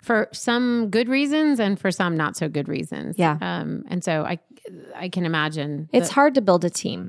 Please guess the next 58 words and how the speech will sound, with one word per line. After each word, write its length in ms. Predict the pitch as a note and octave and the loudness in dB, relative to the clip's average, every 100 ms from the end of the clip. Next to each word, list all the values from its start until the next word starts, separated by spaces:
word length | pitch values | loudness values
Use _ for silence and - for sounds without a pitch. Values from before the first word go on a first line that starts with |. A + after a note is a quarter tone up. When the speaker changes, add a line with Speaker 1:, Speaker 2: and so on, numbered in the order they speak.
| - | 2
Speaker 2:
I 60 | |
think 160 | F#3 A3+ | 6 6
Speaker 1:
Yeah. 80 | E3 | 6
Speaker 2:
that's 300 | G#3 A3 - | 4 2 0
the 80 | G3 | 0
hardest 420 | - F3+ F3+ - | 4 2 2 0
thing. 160 | F3 | 0
You 80 | E3+ | 2
need 340 | F3 G3+ A#3 G#3 | 4 6 6 4
to, 80 | |
you 80 | - | -4
cannot 360 | - A3+ A3 G#3+ | 2 4 4 2
scale 220 | - F3 | 4 4
without 220 | E3+ D#3+ | 4 2
a 60 | E3 | 0
team. 300 | - - F#3 | -4 -6 -6
Speaker 1:
Yeah. 240 | F3+ E3 - | -6 -6 -2
Speaker 2:
And 100 | E3+ | 0
it's 180 | E3+ - | 0 0
just 200 | F#3+ - | 0 2
may 160 | F3 E3 | 0 0
take 240 | E3 - | -4 0
time. 320 | D#3+ C#3+ D#3 - - | 0 0 -4 -12 0
You're 160 | F3 | 2
gonna 100 | D#3+ | 4
Speaker 1:
Yeah. 60 | D#3+ | 4
Speaker 2:
hire 200 | F3 F3 | 2 2
people. 280 | G3 F#3 F3 | 0 2 0
It's 120 | - | 0
not 100 | E3+ | -4
gonna 100 | F#3 | -2
work 160 | F#3 A3 | 0 0
out. 260 | A3+ - - | 0 -2 -6
You're 120 | E3+ | -4
gonna 100 | E3+ | -2
have 80 | E3 | -2
to, 60 | F#3+ | -4
Speaker 1:
Yeah. 180 | E3+ E3+ | -4 -4
Speaker 2:
you 80 | |
know, 100 | E3 | -2
re-, 300 | D#3 E3+ - - | -2 -4 -6 -12
start 280 | - F3 F#3+ | -4 0 2
over. 300 | G3+ E3+ - | 2 0 0
And 180 | E3 | 0
then, 300 | E3 E3 E3+ - - - _ _ _ | 2 2 0 -6 -18 -20 _ _ _
but 200 | E3 - | -2 4
that's, 460 | E3+ E3 - - | 4 4 0 -8
the 140 | - F#3 | 0 0
team 520 | - G#3+ G#3 E3+ D#3+ | 2 4 6 6 4
is, 400 | - D#3+ E3 - | 0 0 -2 -2
like, 340 | D#3+ D#3 - - | 0 0 -2 -2
Speaker 1:
Yeah. 80 | F#3 | 2
Speaker 2:
essential. 400 | F3 A3 A3+ F3+ | 4 4 6 4
And 260 | F3+ F3+ - | 4 2 2
even, 320 | A#3+ B3 A#3 | 2 4 4
and 160 | - A3+ | 4 4
now 200 | A#3 D4 | 6 8
I 120 | C#4 | 6